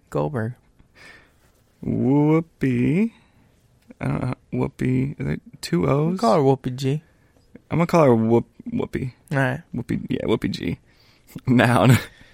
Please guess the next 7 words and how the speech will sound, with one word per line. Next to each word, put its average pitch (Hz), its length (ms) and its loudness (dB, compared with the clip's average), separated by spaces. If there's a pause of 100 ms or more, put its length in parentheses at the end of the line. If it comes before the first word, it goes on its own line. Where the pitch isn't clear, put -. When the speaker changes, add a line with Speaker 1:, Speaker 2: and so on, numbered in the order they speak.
(720)
Speaker 2:
Another 110 240 2
person, 110 320 0
place, 110 260 0
thing, 113 160 2
or 113 80 4
idea. 113 460 2 (680)
Speaker 1:
Um, 120 640 -2